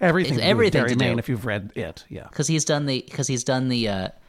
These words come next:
Speaker 2: he's doing the, the writer thing that they do as they go along, where they're like, "Mm, I think all my characters know each other," which, like, almost every writer seems to fall
Speaker 1: No,
Speaker 2: prey
Speaker 1: he,
Speaker 2: to.
Speaker 1: he did, he, come on, Stephen King,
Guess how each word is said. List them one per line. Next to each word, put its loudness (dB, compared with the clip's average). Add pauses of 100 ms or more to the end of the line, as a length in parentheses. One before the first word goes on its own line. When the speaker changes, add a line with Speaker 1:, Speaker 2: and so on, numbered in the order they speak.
Speaker 2:
he's -2
doing 2
the, 0
the 0
writer 0
thing 0
that -2
they -2
do 0
as 0
they -2
go 0
along, 0
where -2
they're -2
like, -4
"Mm, -2
I -2
think -6
all 0
my 0
characters -4
know 0
each -4
other," -2 (280)
which, -4
like, -2 (300)
almost 0
every 0
writer 0
seems 0
to 2
fall 4
Speaker 1:
No, 4
Speaker 2:
prey 2
Speaker 1:
he, 0
Speaker 2:
to. -2
Speaker 1:
he 0
did, 0
he, -2
come -2
on, 2
Stephen -4
King, 0